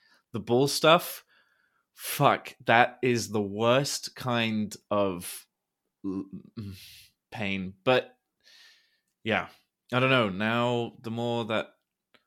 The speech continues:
I think about it, and the more that people I like are like, "Oh yeah, you wanna do that?" I'm like, "Ah." Like, this whole chastity thing came about 'cause somebody realized that that was something I was afraid of, and then was like, "Oh, well,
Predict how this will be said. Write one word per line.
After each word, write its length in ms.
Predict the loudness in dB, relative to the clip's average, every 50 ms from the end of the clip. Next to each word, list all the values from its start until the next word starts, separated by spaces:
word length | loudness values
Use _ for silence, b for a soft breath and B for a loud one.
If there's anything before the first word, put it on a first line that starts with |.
| _ _ -16
I 40 | -10
think 220 | -8 -6 -6 -6
about 240 | -4 -4 -4 -2 -2
it, 120 | -4 -4 -6
and 140 | -8 -8 -8 -8
the 40 |
more 180 | -6 -6 -6 -6
that 140 | -6 -6 -8
people 260 | -10 -12 -10 -8 -8
I 60 | -6
like 260 | -6 -6 -6 -8 -8 -10
are 60 | -10
like, 300 | -10 -10 -12 -14 _ _ _ -8
"Oh 120 | -6 -4
yeah, 320 | -4 -2 -4 -4 -6 -6 -10 -12 -12
you 140 | -10 -8 -6
wanna 180 | -4 -4 -4
do 100 | -4 -4
that?" 180 | -4 -4 -6 -6
I'm 100 | -8 -8
like, 140 | -8 -10 -10 -12 -14 -14 -12
"Ah." 360 | -10 -10 -10 -10 -12 -14 _ _ _ _ _ _ _ _ _ _ _ _ _ _ _ _ _ _ -6
Like, 100 | -4 -4
this 140 | -4 -4 0
whole 180 | 4 4 4 4
chastity 400 | 6 4 2 2 2 -4 -6 -6
thing 200 | -4 -4 -4 -4
came 160 | -2 -2 -2 0
about 240 | 0 0 0 -2
'cause 160 | -4 -6 -8 -6
somebody 600 | -4 -4 -4 -2 -2 -2 -2 -4 -6 -8 _ _ _ _ _ -6
realized 460 | -4 -2 -2 0 0 -2 -2 -4 -6
that 60 | -6
that 120 | -8 -8
was 100 | -8 -8
something 220 | -10 -10 -8 -8 -8
I 40 | -8
was 120 | -10 -10
afraid 260 | -8 -6 -6 -4 -4
of, 220 | -6 -8 -10 -12 _ b b b b b b
and 120 | -12 -8 -8
then 100 | -6 -6
was 140 | -6 -6 -4
like, 260 | -6 -6 -6 -8 -16 _ -8 -6
"Oh, 300 | -4 -2 -4 -4 -6 -6
well, 400 | -4 -2 -2 -2 -2 -4 -6 -8